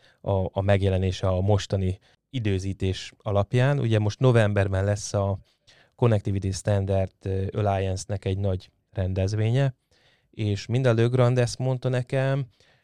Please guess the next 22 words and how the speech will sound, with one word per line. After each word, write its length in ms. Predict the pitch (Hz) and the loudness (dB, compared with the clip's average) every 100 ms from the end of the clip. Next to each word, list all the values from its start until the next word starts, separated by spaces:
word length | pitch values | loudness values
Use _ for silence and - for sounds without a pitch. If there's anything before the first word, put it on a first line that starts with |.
| _ _ - | _ _ -14
ezt 140 | 104 | -10
mondták 320 | 110 113 104 | -6 -4 -6
a 40 | 101 | -6
Tujánál 540 | - 113 113 123 123 | 0 2 4 4 2
is 140 | 127 - | 0 -2
egyébként, 640 | 123 127 - 139 139 131 - _ _ _ | -2 -2 -2 -2 -2 -2 -10 _ _ _
hogy 200 | - 98 | -4 4
valószínű 540 | 110 123 113 - 104 | 6 6 6 0 0
akkor, 580 | 101 95 _ 98 92 92 - _ | 0 0 _ -4 -4 -6 -14 _
tehát, 200 | 101 98 | -6 -4
hogy 240 | 101 - _ - | -6 -8 _ -12
most 420 | - 117 120 - | -2 2 2 2
terve-, 280 | 120 117 113 | 2 4 2
a 140 | - | -2
tervek 380 | 98 131 123 104 | 2 4 4 2
alapján 360 | 110 107 104 101 | 2 2 2 0
akkor 380 | 101 - 95 | 0 -2 -6
jelentik 500 | 92 92 92 90 87 | -2 -2 -4 -6 -8
be 240 | 92 101 95 _ _ _ | 0 0 0 _ _ _
a 240 | - 92 90 | -8 -6 -6
Standard 460 | - 104 101 95 | -2 -2 0 0
egy 200 | 98 98 | 0 0